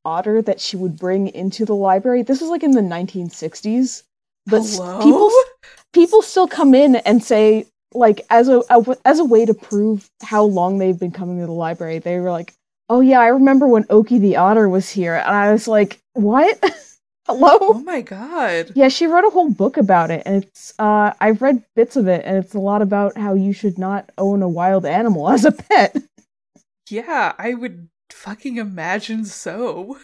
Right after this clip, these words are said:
Speaker 1: Yeah, but no, no official mascots for me, unfortunately. <laughs>
Speaker 2: I,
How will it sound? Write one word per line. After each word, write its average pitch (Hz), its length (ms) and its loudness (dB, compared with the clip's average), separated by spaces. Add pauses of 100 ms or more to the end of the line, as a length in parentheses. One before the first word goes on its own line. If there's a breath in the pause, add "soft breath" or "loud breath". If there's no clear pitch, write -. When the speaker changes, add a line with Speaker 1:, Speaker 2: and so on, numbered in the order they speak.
Speaker 1:
Yeah, 214 540 0 (480)
but 208 280 0 (200)
no, 277 400 2
no 269 260 2
official 269 340 -2
mascots 196 640 -2
for 185 120 -12
me, 175 460 -6 (520)
unfortunately. 214 1080 0 (340 loud breath)
<laughs> - 360 -20
Speaker 2:
I, 262 560 -6